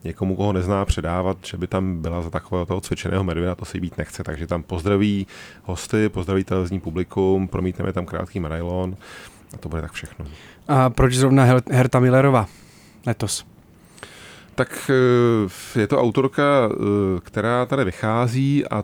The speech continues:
Speaker 1: také autorka, jejíž kniha získala v literu za překlad. Eh, loni Radka Denemarková za překlad knihy Rozhoupaný dech dostala právě literu za překlad,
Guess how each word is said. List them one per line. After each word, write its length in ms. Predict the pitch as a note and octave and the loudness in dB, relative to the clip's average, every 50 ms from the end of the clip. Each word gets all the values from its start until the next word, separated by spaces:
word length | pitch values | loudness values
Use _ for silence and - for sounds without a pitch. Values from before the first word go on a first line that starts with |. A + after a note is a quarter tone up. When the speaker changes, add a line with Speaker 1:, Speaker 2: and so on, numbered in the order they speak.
| - _ _ | -6 _ _
Speaker 1:
také 360 | - F#2+ - - C3+ C3+ B2 | -8 -8 -4 -2 0 0 2
autorka, 580 | G#2+ G2+ G2 - B2+ A#2+ A#2 - - B2+ B2+ B2+ | 2 0 0 -2 -2 -4 -2 -2 0 2 2 2
jejíž 340 | B2 A#2 A#2 A#2+ C3 - - | 2 2 2 2 0 -2 -4
kniha 580 | - - A2 G#2+ G2+ G#2 A2+ A#2 A#2+ B2 B2 | -6 -2 0 0 2 2 2 2 2 0 0
získala 720 | G#2+ G2+ G2 - - - B2 A#2+ A#2+ A#2+ A#2+ A#2+ A#2+ A#2+ B2 | -2 -2 -4 -6 -6 -4 -2 0 0 0 0 -2 -2 -4 -4
v 120 | - - - | -6 -4 -4
literu 420 | G2+ G2 - - A2 A2+ A2+ A2 | -4 -2 -2 -2 0 0 0 0
za 80 | A#2 A2 | -2 -6
překlad. 420 | - - - - - E2 D2 - - - - | -6 -10 -12 -8 -8 -8 -8 -10 -12 -10 -8
Eh, 220 | F2+ F2 F2 E2+ | -6 -4 -4 -4
loni 420 | E2 E2+ G2 G#2 A2 A#2+ B2+ C3 B2+ | -4 -2 0 2 2 4 4 4 2
Radka 240 | A#2 A2+ - - | 0 -2 -2 -2
Denemarková 640 | A2+ G2+ G2 G2 G#2 G#2 G2+ - - A#2 A2+ A2+ A#2 A#2 | 0 0 2 2 0 0 -2 -4 -4 -4 -4 -2 -4 -4
za 120 | A2+ A#2 | -6 -8
překlad 340 | - - A2+ - - A2 - | -10 -12 -8 -6 -6 -6 -6
knihy 160 | - A2+ A#2 | -4 -4 -4
Rozhoupaný 460 | A2+ G#2+ G2 A2 G#2 A2+ A2+ A#2+ A#2 | -2 -2 -4 -4 -4 -4 -4 -2 -2
dech 120 | G#2+ G#2+ G2+ | -2 -2 -4
dostala 320 | F#2+ F#2 - - A#2 A2+ G#2+ | -6 -8 -8 -6 -6 -6 -4
právě 320 | - - F#2+ G2 G2+ G#2+ | -4 -6 -4 -4 -2 -2
literu 220 | G#2 G2 - A2 G2+ | -2 -2 -2 -2 -2
za 80 | G2 | -4
překlad, 480 | F2+ - - - - A2 G#2+ G#2+ - | -6 -8 -12 -8 -4 -4 -4 -4 -6